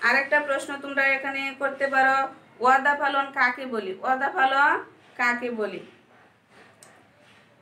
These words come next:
কারোর সাথে কোনো কথা দিলে তা রক্ষা করার নামই কি? ওয়াদা পালন। কারোর সাথে কোনো কথা দিলে পাশাপাশি তোমরা কি উত্তর লিখবা? দেখো, কারোর সাথে কোনো কথা দিলে তা রক্ষা করার নামই কি?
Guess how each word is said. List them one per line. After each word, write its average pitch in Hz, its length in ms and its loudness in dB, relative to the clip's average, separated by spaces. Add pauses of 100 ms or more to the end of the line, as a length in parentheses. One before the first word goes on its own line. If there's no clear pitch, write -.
(260)
কারোর 254 300 2
সাথে 330 300 -6
কোনো 294 340 -8
কথা 269 300 0
দিলে 262 260 -2
তা 240 160 0
রক্ষা 269 300 -2
করার 262 240 0
নামই 269 420 -2
কি? 247 320 -10 (260)
ওয়াদা 240 280 2
পালন। 208 460 -2
কারোর 240 280 2
সাথে 277 340 -6
কোনো 262 300 -10
কথা 254 300 0
দিলে 269 500 2 (500)
পাশাপাশি 262 580 0
তোমরা 262 200 -2
কি 269 140 -8
উত্তর 277 300 -2
লিখবা? 277 640 2 (260)
দেখো, 254 500 0 (380)
কারোর 269 380 4
সাথে 285 680 0
কোনো 262 260 -8 (120)
কথা 262 380 2
দিলে 254 520 -4
তা 254 400 -2
রক্ষা 262 180 -2
করার 247 260 -2
নামই 254 320 0
কি? 269 440 -8